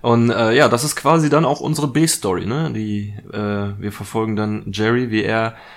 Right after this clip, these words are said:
in der runtergedrosselten Computersimulation, äh, zurechtkommen muss, während Rick und Morty versuchen, aus der Simulation rauszukommen. Und ich find, das ist ein echt, äh, guter Kontrast, weil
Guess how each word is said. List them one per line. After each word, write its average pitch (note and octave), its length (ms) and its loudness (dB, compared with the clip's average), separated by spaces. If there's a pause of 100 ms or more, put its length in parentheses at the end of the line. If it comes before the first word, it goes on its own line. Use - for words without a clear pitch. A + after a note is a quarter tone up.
(100)
in G#2+ 160 0
der G#2+ 460 0 (200)
runtergedrosselten A#2 1500 0 (120)
Computersimulation, G2+ 1400 -4
äh, G#2 180 -6
zurechtkommen G#2+ 480 -6
muss, A#2+ 200 -4
während A#2 360 -2 (480)
Rick C3 360 -2
und A2 420 -4
Morty A2 480 -2
versuchen, A2+ 440 -4
aus G2+ 160 -6
der G#2+ 100 -6
Simulation G#2+ 460 -2
rauszukommen. G#2+ 520 -4
Und G2 60 -4
ich - 120 -6
find, C3+ 140 -4
das B2 100 -6
ist B2+ 140 -6
ein A#2 240 -6 (320)
echt, - 340 -6
äh, A2+ 300 0
guter B2+ 240 -4
Kontrast, A#2 800 -4
weil A2 420 -2